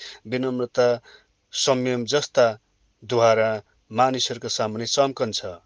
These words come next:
मानिसहरूले तपाईँको प्रेमद्वारा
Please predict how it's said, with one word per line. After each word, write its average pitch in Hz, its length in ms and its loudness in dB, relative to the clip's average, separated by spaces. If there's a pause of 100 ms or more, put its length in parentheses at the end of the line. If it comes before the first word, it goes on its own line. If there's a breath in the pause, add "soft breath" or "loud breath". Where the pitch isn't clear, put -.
(1040 soft breath)
मानिसहरूले 135 580 0
तपाईँको 143 580 -4
प्रेमद्वारा 120 880 0